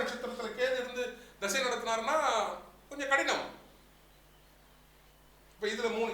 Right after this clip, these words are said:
இது வந்து நான் சொல்லக்கூடிய விஷயம், தயவு செய்து மறுபடியும் திருப்பி இந்த YouTube சேனல் மாதிரி எடுத்துக்காதீங்க. என்னது வந்து எப்படி எடுத்துக்கீங்கன்னா, இந்த களத்த தோஷத்தை சார்ந்து ராகு கேது என்பவர் எந்த இடத்தில் இருந்தாலும் அது தோஷமே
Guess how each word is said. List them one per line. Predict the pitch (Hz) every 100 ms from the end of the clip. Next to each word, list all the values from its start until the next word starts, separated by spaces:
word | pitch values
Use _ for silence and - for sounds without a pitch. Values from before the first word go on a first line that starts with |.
| 226
இது | 240
வந்து | 247 233
நான் | 220
சொல்லக்கூடிய | 226 240 254 247 220
விஷயம், | 202 240
தயவு | 196 220 214
செய்து | 254 247
மறுபடியும் | 214 233 -
திருப்பி | 285 226 233
இந்த | 220
YouTube | 226 - 269 233
சேனல் | 240 220
மாதிரி | 240 226
எடுத்துக்காதீங்க. | 202 202 180 147 123 - - - -
என்னது | 185 277 311
வந்து | - 247
எப்படி | 226 247
எடுத்துக்கீங்கன்னா, | 214 208 185 180 262 - - - 226
இந்த | 233 240 208 - -
களத்த | 233 311 - 277 269
தோஷத்தை | 233 220 - 214 - 214
சார்ந்து | 214 220 202 170
ராகு | 190 262 277 262
கேது | 247 226
என்பவர் | 208 220 277 - - - -
எந்த | - 302 587
இடத்தில் | 277 285 277 262
இருந்தாலும் | 247 233 233 254
அது | 247 214
தோஷமே | 220 202 202